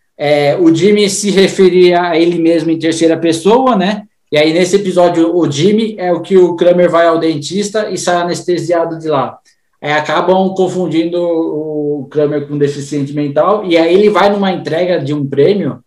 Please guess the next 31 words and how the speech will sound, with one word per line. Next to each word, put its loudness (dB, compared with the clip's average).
e -4
aí 0
o 0
Kramer, 2
anestesiado, 0
falou, 2
"Ah, 2
ah", -6
todo -4
torto 0
falando -2
ali, -4
ele -4
dá 2
um, -4
eu -10
não -10
sei -2
se -4
ele 0
ganha 0
um -6
prêmio -2
ou -4
se -6
ele -2
dá 0
um -4
prêmio -2
pra -2
alguém, 0